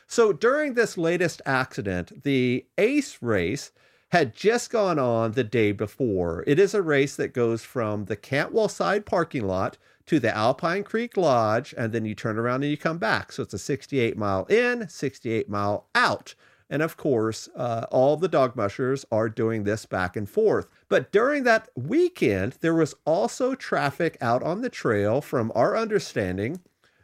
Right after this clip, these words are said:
of some snow machine testers for the snow machine company Polaris. Evidently, they knew that the dog mushers were on the trail. There was a lot of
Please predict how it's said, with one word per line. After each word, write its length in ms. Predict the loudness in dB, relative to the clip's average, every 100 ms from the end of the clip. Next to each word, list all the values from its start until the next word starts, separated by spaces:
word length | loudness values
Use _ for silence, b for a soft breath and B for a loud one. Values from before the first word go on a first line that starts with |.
| _
of 460 | -2 0 0 -2 -6
some 220 | -4 -4
snow 400 | -6 -4 -2 0
machine 420 | -2 -2 0 -2
testers 600 | 0 -2 -2 -6 -8 -8 -10
for 500 | -4 0 2 2 0
the 200 | -4 -4
snow 300 | -4 -4 -2
machine 360 | -2 -4 -6 -6
company 440 | -4 -6 -6 -8
Polaris. 800 | -6 -4 0 2 2 0 -6 -16 -20 _ _ 2
Evidently, 680 | 4 4 2 0 -2 -2 -2
they 280 | 2 4
knew 420 | 4 2 4 4 2
that 220 | -2 -2
the 100 | -4
dog 340 | 2 2 2
mushers 420 | -2 -4 -4 -4
were 100 | -2
on 160 | -2 0
the 100 | -2
trail. 520 | -2 0 0 0 -4 -2
There 100 | 0
was 180 | 0
a 60 | 0
lot 280 | 0 0 0
of 260 | -2 -4